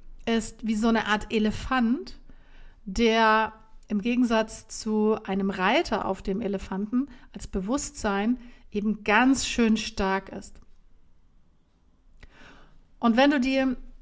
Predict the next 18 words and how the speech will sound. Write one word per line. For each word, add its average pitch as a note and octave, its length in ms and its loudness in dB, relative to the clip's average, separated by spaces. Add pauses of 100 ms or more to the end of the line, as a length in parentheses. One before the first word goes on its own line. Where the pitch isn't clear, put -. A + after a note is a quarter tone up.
(120)
so B3 420 4
die A3+ 140 0
Bilder C4 440 4
anguckst, A#3 800 -2
also G3 340 -2
deine G3+ 640 2
Lösungsbilder, G3+ 1300 2 (640)
was D#4+ 220 2
macht B3 360 6
das G3+ 220 0
mit G3+ 280 -2 (240)
deinem G3+ 560 2
Bild A#3 520 4
der - 180 0
Angst? G3 580 -4 (1000)
Verändert C4+ 800 0
es - 200 -8
sich? D#4+ 480 -4